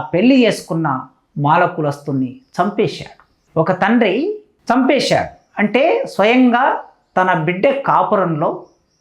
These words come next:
నిప్పులు పోశారని అంటారు కదా, తన బిడ్డ కాపురాన్ని చెడగొట్టాడు. ప్రేమించింది, తనను వదిలేసి వెళ్ళిపోయింది. వెళ్ళిపోయిన తర్వాత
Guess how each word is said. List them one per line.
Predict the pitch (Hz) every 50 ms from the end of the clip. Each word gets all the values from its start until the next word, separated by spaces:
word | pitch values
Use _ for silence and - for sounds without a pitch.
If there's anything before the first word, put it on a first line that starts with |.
| _ -
నిప్పులు | 160 185 190 190 - 285 285 262 233
పోశారని | 214 214 185 - 190 185 180 175 170 160 143
అంటారు | 139 135 175 170 165 160 170
కదా, | 175 - - - - _ _ _ _ _ _ _ _ _ _ _ -
తన | 170 165 156 143 135
బిడ్డ | 139 139 160 220 - - -
కాపురాన్ని | 147 160 175 - 175 170 151 135 127 131 147 - - - - _ _ _ -
చెడగొట్టాడు. | - 127 139 117 113 113 - - - 107 - - - - _ _ _ _ -
ప్రేమించింది, | 160 190 208 214 226 220 208 - - 226 220 214 214 247 277 277 - - _ _ -
తనను | 190 190 202 202 196 175 165
వదిలేసి | 180 190 220 226 226 220 220 - 220 175 - - - _ _ _ _ _ -
వెళ్ళిపోయింది. | 131 143 165 208 - - 226 226 226 226 220 220 262 294 330 - - _ _ -
వెళ్ళిపోయిన | 160 202 262 330 330 330 330 302 262 240 - 208
తర్వాత | 190 180 170 165 151 - -